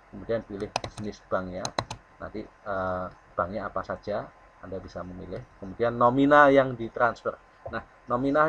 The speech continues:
yang ditransfer adalah, eh, sesuai dengan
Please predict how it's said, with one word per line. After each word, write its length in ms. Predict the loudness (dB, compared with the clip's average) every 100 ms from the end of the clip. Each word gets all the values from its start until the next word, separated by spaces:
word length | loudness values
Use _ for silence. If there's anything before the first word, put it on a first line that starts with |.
| 2
yang 80 | -4
ditransfer 560 | -2 -2 -4 -8 -8
adalah, 320 | -6 -4 -4 -4 -12 -20 -16
eh, 320 | -4 -2 0 -4
sesuai 400 | -8 -2 -2 0
dengan 480 | -6 -4 -4 -8